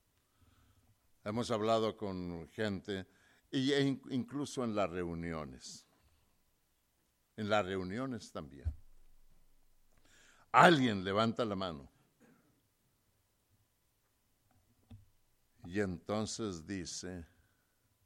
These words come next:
cuando dice, se explica, "Id por todo el mundo y predicar el evangelio. Vayan, evangelicen, bautizándolos en el nombre del Padre y del Hijo y del Espíritu Santo."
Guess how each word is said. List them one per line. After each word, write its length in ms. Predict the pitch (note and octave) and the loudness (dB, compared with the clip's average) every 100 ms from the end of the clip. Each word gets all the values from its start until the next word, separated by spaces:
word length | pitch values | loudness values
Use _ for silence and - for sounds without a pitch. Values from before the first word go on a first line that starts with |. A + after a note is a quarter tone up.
| _ _ _ _ | _ _ _ _
cuando 400 | F#2+ E2+ D2+ E2 | -10 -8 -8 -8
dice, 500 | F2+ F2 - F#2+ E2+ | -6 -8 -8 -8 -8
se 140 | - | -10
explica, 680 | E2+ - - F#2 D#2+ D#2+ E2 - - _ _ _ _ _ _ _ _ _ _ _ _ _ _ _ - | -14 -14 -12 -12 -10 -10 -12 -12 -20 _ _ _ _ _ _ _ _ _ _ _ _ _ _ _ -4
"Id 280 | A#2+ D3+ D3+ | 2 4 4
por 220 | D#3+ C3+ | 2 2
todo 200 | C#3+ D3 | 4 4
el 80 | C3+ | 6
mundo 680 | C3 C#3 C3+ C3+ C3 C3 A#2+ | 4 4 4 4 4 -2 -8
y 100 | A2 | -6
predicar 460 | A#2 A2+ G#2 A#2+ | -2 0 0 0
el 80 | A#2 | 0
evangelio. 720 | A2+ A2 - A#2 F#2 D#2+ C2+ - _ _ _ _ _ _ _ _ _ _ _ - _ - | 0 -2 -4 -6 -6 -8 -12 -18 _ _ _ _ _ _ _ _ _ _ _ -20 _ 2
Vayan, 460 | A2+ D#3 E3 F3+ | 8 10 10 10
evangelicen, 920 | F3 F3+ F3+ D3+ G3+ G3+ D#3+ B2+ D#2+ - _ _ _ _ _ _ _ _ _ _ _ - | 10 12 10 10 8 8 8 0 -8 -12 _ _ _ _ _ _ _ _ _ _ _ 0
bautizándolos 1400 | A#2+ E3 D#3+ C3+ D#3 D3+ - F3 G3+ G3 G#3 G#3+ G#3+ - | 10 12 12 6 0 2 8 10 10 8 6 6 6 6
en 160 | F3+ D#3+ | 4 6
el 220 | D3+ C#3+ | 6 6
nombre 380 | D#3 F#3 F#3+ F#3 | 6 6 4 6
del 240 | F3 D3+ | 6 6
Padre 540 | - E3 E3+ F3 G3 G3 | 10 12 12 12 6 6
y 100 | F#3 | 8
del 260 | E3+ D3+ | 6 8
Hijo 360 | E3+ F3 F#3+ F#3+ | 8 8 6 6
y 80 | E3+ | 8
del 200 | E3 D3+ | 8 8
Espíritu 640 | - - F#3 F#3 - F#3 | 4 6 6 6 4 2
Santo." 680 | - G3+ E3+ B2 - F2 | 10 10 10 6 0 -8